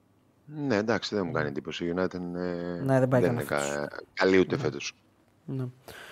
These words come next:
Speaker 2: Ε, ο Γιώργο-, ναι, ρε, ο Γιώργος Νεστορίδης είναι ο γιος σου. Συγγνώμη, παιδιά, Κώστας Νεστορίδης είναι ο παίκτης. Ναι, ναι. Συγγνώμη.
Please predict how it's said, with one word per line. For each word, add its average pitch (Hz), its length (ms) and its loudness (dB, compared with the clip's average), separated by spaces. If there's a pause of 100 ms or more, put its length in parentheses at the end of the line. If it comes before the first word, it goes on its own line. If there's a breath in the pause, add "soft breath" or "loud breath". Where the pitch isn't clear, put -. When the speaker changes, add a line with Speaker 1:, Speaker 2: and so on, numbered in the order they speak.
(680 loud breath)
Speaker 2:
Ε, 143 1400 12 (140)
ο 135 120 6
Γιώργο-, 185 340 12
ναι, 196 240 12
ρε, 165 100 12
ο 147 80 12
Γιώργος 190 320 10
Νεστορίδης 190 480 8
είναι 190 80 6
ο 185 40 8
γιος 180 200 10
σου. - 60 -2
Συγγνώμη, 165 300 8
παιδιά, 147 200 10
Κώστας 151 340 8
Νεστορίδης 120 480 0
είναι 120 100 -4
ο - 20 -4
παίκτης. - 400 -8 (500)
Ναι, 135 200 0
ναι. 127 100 -2 (540)
Συγγνώμη. 123 340 -6